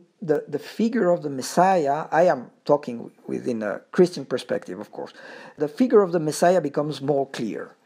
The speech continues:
So first we have the Emmanuel, which is a very mysterious figure. We know that it, that he is linked to the dynasty of David.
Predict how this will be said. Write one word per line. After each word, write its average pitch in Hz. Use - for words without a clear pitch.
So -
first 269
we 240
have 208
the 180
Emmanuel, 151
which 160
is 170
a 175
very 175
mysterious 110
figure. 90
We 226
know 277
that 240
it, 220
that 175
he 190
is 160
linked 269
to 196
the 175
dynasty 165
of 117
David. 98